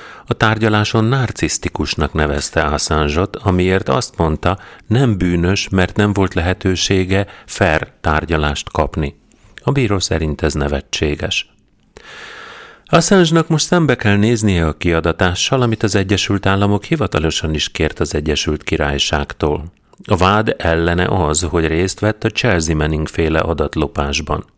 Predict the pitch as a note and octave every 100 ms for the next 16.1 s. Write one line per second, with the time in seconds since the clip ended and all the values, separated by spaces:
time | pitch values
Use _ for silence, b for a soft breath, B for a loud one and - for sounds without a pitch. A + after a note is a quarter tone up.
0 | _ _ - B B B B B B -
1 | F3+ E3+ D#3 D3+ D3+ B2 A#2 A#2+ - A#2+
2 | A#2 - A#2+ A#2 A#2 A#2 - A#2+ F#2 E2
3 | E2 D#2+ E2+ D#2+ - D#2+ D#2 D#2 D2+ D#2+
4 | D#2+ E2+ E2+ - G2 A2 A2 - A#2+ -
5 | F2+ F2+ - G2 G2+ A2+ A2+ - - B2+
6 | - - E2 D#2 D2+ D#2+ E2 - D#2 D2+
7 | D2+ C#2+ C#2+ - D#2+ D2+ - - _ _
8 | _ _ B B B B B B B B
9 | F#3 - - D2+ - D#2 C#2+ D2 - D2+
10 | - D#2+ D2 C#2+ C#2+ D#2 D#2 D2 C#2+ D2+
11 | C#2 - _ - - F#2+ F#2+ F#2+ G#2+ G#2+
12 | - G#2+ G2+ G2 G2 G#2 G2+ A2 A2 -
13 | D#2+ D#2 F2 F2 - - E2+ E2+ F2 G2
14 | G2 G#2 A2+ C#3 - E2+ D#2 - - E2
15 | - D#2+ F#2 E2+ E2+ F2 D2+ C#2+ C#2+ -